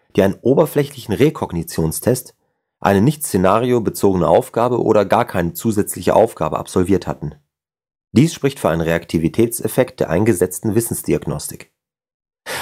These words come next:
Allerdings benötigten kausal instruierte Personen weder mehr Zeit, noch explorierten sie das System geschickter. Auch im Steuern des Systems profitierten sie nicht von ihrem Wissensvorteil, sondern erbrachten Leistungen auf dem Niveau der Kontrollprobanden.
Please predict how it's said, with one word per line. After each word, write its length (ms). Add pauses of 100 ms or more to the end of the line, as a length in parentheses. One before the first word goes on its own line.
Allerdings 420
benötigten 720
kausal 440
instruierte 540
Personen 480
weder 220
mehr 240
Zeit, 360 (380)
noch 160
explorierten 640
sie 120
das 160
System 400
geschickter. 640 (760)
Auch 140
im 80
Steuern 340
des 140
Systems 480 (320)
profitierten 520
sie 120
nicht 260
von 160
ihrem 240
Wissensvorteil, 840 (360)
sondern 260
erbrachten 440
Leistungen 480
auf 180
dem 140
Niveau 340
der 80
Kontrollprobanden. 920